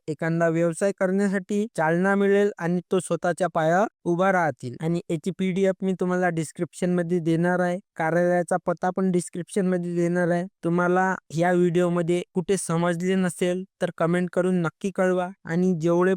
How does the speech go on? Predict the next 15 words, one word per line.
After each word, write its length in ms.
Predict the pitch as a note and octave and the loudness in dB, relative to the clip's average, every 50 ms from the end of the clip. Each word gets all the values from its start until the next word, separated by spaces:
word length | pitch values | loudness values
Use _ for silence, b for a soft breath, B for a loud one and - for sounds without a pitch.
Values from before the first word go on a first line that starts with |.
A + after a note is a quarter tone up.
| - - | -2 -2
पण 200 | G3+ G3+ G3+ F#3 | -2 0 0 0
दिव्यांग 460 | E3+ F3 D#3+ D#3+ F3+ F3+ F3+ F#3 F3 E3+ C#3+ - _ - | 0 -2 0 0 0 0 0 0 0 -2 -2 -4 _ -4
बांधव 500 | E3 D#3 D#3+ D#3+ E3 E3+ E3+ E3+ D3+ C3 C3+ - D#3+ D3+ D3 | -4 -2 -2 0 0 2 2 2 0 0 -2 -8 -10 -4 0
जो 180 | E3+ F3+ F#3+ G3 | 2 2 2 4
रोजगार 440 | F#3 F3 E3 D3+ D#3 - F#3 F3+ F3 | 2 2 0 0 0 0 0 0 0
नसन 400 | F3 E3+ D3+ - F3 E3 F3 E3 | 0 -2 -2 0 -2 -2 -2 0
करत, 260 | - D#3 C#3 D3 B2+ - - | 0 0 0 0 -2 -2 -4
त्यांनी 340 | E3+ E3 F3 F#3 F#3+ F#3 F#3+ | -2 0 0 2 2 2 2
या 80 | F#3+ F#3 | 2 2
योजनेचा 560 | F3+ F3 E3 E3 D#3 E3+ F3 F3 F3 F#3 F3+ | 2 2 0 0 0 0 0 0 0 0 2
लाभ 180 | F3+ F#3 F3 - - - | 2 0 0 -2 -6 -4
अवश्य 380 | D#3+ D#3+ D#3+ D3 - - G3+ | -2 -2 -2 -2 -2 -2 0
उठावा. 420 | F3+ F3 - E3+ D#3 C#3+ D3 C3 A#2+ - _ | 0 0 0 -2 -2 -2 -2 -6 -8 -8 _
कारण 300 | - D#3 D#3 D#3+ D#3+ E3 | -4 -4 -2 -2 -2 -4
की 200 | D#3 - E3+ E3+ | -4 -4 -6 -6